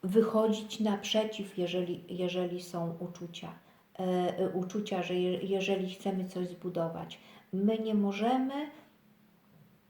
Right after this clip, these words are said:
drugiemu człowiekowi z-, powiem tak, z czł-, z lu-, z człowiekiem żyć i nie pokaz-, nie otworzyć serca przed nim.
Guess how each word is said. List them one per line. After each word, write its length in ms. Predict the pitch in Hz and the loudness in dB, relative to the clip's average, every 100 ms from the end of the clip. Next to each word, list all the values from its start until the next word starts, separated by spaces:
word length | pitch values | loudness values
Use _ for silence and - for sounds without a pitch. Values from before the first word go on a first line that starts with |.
| _ _ _ _ _ - | _ _ _ _ _ -4
drugiemu 840 | 185 208 208 240 254 254 262 - - - _ _ _ _ _ _ _ 196 | 2 2 4 4 4 4 2 0 -8 -20 _ _ _ _ _ _ _ -6
człowiekowi 1120 | 196 226 214 202 196 220 220 220 - 226 247 254 - - _ _ _ _ _ _ _ _ _ _ _ _ _ | 0 0 2 0 0 0 2 0 -4 -2 -2 -4 -12 -20 _ _ _ _ _ _ _ _ _ _ _ _ _
z-, 500 | 202 202 185 - 196 - | 4 4 2 -2 -4 -2
powiem 280 | 202 202 | 0 2
tak, 340 | 202 180 170 185 175 190 | 2 0 0 -4 -4 -2
z 240 | 185 - - | -4 -8 -6
czł-, 340 | 208 190 196 | -2 -2 -2
z 80 | 190 | -2
lu-, 360 | 214 240 - | -2 -2 -2
z 140 | 196 - | -4 -6
człowiekiem 640 | 208 196 226 226 190 175 | -4 2 2 2 -2 -2
żyć 460 | 175 196 254 - - - _ _ | -2 0 0 -2 -16 -20 _ _
i 160 | 208 233 | 0 2
nie 420 | 220 214 220 220 - | 2 2 2 0 -4
pokaz-, 520 | - 202 208 208 208 196 | -8 -6 0 0 0 2
nie 140 | 202 | 2
otworzyć 460 | 202 - 208 202 - | 2 -2 -2 -2 -4
serca 380 | 202 - - | -6 -6 -8
przed 360 | 165 - 156 151 | -6 -6 -6 -8
nim. 140 | 120 | -12